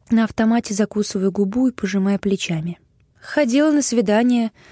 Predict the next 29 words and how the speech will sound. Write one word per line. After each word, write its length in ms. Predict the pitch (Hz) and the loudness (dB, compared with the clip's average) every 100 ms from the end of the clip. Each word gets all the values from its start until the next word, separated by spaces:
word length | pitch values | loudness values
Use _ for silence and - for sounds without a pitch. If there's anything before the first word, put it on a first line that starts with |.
| - - - | -20 -20 -8
целовалась. 800 | - 247 208 196 233 240 - - _ _ _ | 0 2 2 2 2 0 -4 -14 _ _ _
Мне 320 | - 233 254 269 | 0 2 4 4
нравилось 560 | 247 262 294 285 233 | 4 2 2 0 0
несколько 480 | 233 226 226 202 - | 0 0 -2 -4 -4
парней, 460 | 220 208 208 214 202 | -2 0 2 2 2
но 80 | |
не 140 | 196 196 | 2 2
могу 280 | 208 208 233 | 0 0 -4
сказать, 420 | - 214 220 233 | -2 0 0 -2
что 180 | - 208 | -2 -4
по-настоящему 800 | 208 202 - 202 214 214 220 202 | -2 -2 0 2 2 0 0 0
влюблялась 580 | 202 190 185 202 220 - | 0 0 2 2 0 -4
в 100 | - | -4
кого-то. 500 | 190 175 170 185 - _ _ _ | -2 0 -4 -8 -12 _ _ _
"У 80 | 196 | -4
тебя 300 | 190 190 214 | 0 2 2
высокие 500 | 220 - 233 226 233 | 2 0 0 2 0
требования?" 720 | 226 247 277 294 214 175 165 _ _ _ _ - | 2 2 2 2 0 -2 -6 _ _ _ _ -2
"Нет, 460 | 277 277 240 214 - _ | 2 4 4 2 -4 _
просто 320 | - 240 - 240 | -2 -2 0 2
я 160 | 254 | 4
наивная 420 | 240 247 240 233 214 | 4 4 4 2 2
дурочка, 420 | 247 277 - - | 0 0 -4 -4
которая 380 | 214 208 214 214 | -2 0 2 2
верит 340 | 220 254 254 | 2 2 0
в 100 | 208 | 0
долго 360 | 208 233 220 233 | 2 2 2 0
и 80 | |
счастливо. 640 | 220 - 190 - 202 190 | 0 -2 -2 -2 -2 -2